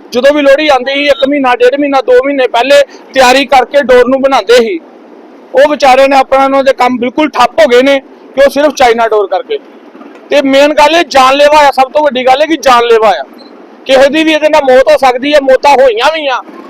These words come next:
ਕਈ ਬਚ ਜਾਂਦੇ ਆ। ਰੋਡ ਐਕਸੀਡੈਂਟ ਬਹੁਤ ਹੁੰਦੇ, ਰੋਜ਼ ਹੀ ਹੋ ਰਹੇ ਆ।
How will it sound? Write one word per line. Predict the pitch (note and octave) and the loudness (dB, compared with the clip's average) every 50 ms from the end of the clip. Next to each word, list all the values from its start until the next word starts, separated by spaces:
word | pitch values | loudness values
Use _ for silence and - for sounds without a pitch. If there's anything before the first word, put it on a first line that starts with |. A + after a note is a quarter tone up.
| - - - | -12 -4 0
ਕਈ | C#4+ D4+ | 0 0
ਬਚ | D4 - C#4+ C4+ - - | 0 0 0 0 0 0
ਜਾਂਦੇ | C#4+ D4 C#4+ C#4+ D4 D4+ | 0 0 0 2 2 2
ਆ। | D4+ C#4+ | 4 4
ਰੋਡ | C4+ C#4+ D4 D4 | 4 2 2 2
ਐਕਸੀਡੈਂਟ | D4+ C#4 - D4 D4+ D4 D4+ D4+ D4+ D4 | 2 0 -2 -4 -2 0 0 0 0 0
ਬਹੁਤ | A#3+ B3+ C#4+ D#4 D#4+ E4 | 0 2 2 2 2 0
ਹੁੰਦੇ, | D#4+ C#4+ C4 C#4 C#4 | -2 0 0 2 2
ਰੋਜ਼ | C#4 C#4 D4 D#4 D#4 | 4 2 2 2 2
ਹੀ | D#4+ | 2
ਹੋ | E4 D4+ B3+ G3+ | 2 2 2 2
ਰਹੇ | F#3+ F3+ | 0 -4
ਆ। | D#3 | -4